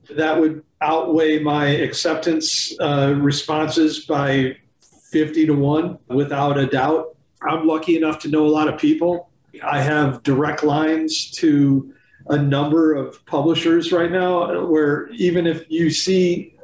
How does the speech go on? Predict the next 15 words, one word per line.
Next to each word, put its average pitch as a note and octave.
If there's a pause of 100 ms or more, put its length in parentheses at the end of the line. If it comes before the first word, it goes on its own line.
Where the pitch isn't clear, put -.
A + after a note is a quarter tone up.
(140)
a, F3+
a D#3
publisher E3+
that D#3+
says, E3
"We're D#3
not D#3
accepting E3
submissions," D#3 (240)
I E3
probably F#3
can E3+
submit E3
to D3+
them. C#3